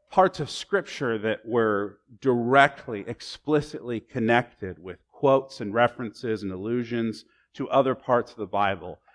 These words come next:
In all, there was over sixty-three thousand connections in one part of the Scripture to the next.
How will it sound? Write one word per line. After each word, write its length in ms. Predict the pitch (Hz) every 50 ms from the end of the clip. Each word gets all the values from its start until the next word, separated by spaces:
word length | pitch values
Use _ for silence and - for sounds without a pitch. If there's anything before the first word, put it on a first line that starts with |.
| _ -
In 160 | - 175 180
all, 420 | 170 - - 185 208 220 208 196 165
there 140 | 156 151 143
was 320 | 143 131 123 - - - _ -
over 400 | 170 190 208 185 151 156 143 120
sixty-three 1300 | - - - - 190 185 - - - - 143 120 - _ _ _ - 160 160 165 165 160 156 160 160 156 - _ _ _ _ -
thousand 600 | 156 143 143 151 143 143 123 123 110 110 104 _
connections 720 | - 135 117 120 135 117 - - - 101 95 95 98 - - _ _ _ _ _ _ _ _ _ _ _ _ -
in 460 | - 151 160 147 143 131 123 113 - - _ _ _
one 340 | - 135 131 156 170 185 160
part 280 | - - 160 139 131
of 60 | 120
the 60 | 107 113
Scripture 520 | - - - 123 - - - - 135 120
to 500 | 110 - - - 131 123 123 120 117 123 113
the 60 | 117
next. 680 | 120 135 143 127 - - _ - - - - _ -